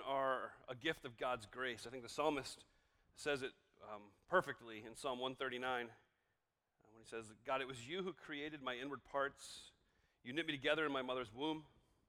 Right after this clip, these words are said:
And I'll praise you because I have been remarkably and wondrously made.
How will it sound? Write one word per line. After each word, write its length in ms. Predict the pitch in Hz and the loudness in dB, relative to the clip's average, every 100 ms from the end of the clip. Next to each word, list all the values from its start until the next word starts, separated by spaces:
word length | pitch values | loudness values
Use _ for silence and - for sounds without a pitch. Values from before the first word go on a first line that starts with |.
| _ _ - | _ _ -16
And 80 | 104 | -16
I'll 60 | |
praise 340 | - 185 180 123 | -4 0 0 0
you 120 | 135 | -8
because 240 | 117 127 | -6 2
I 100 | 143 | 4
have 80 | 147 | 4
been 140 | 123 | 2
remarkably 640 | 123 123 147 175 190 180 180 | -4 2 2 2 -2 -4 -4
and 100 | 120 117 | -6 -6
wondrously 600 | 147 165 156 - 135 127 | -4 -4 -6 -8 -12 -12
made. 280 | 123 101 85 | -10 -10 -12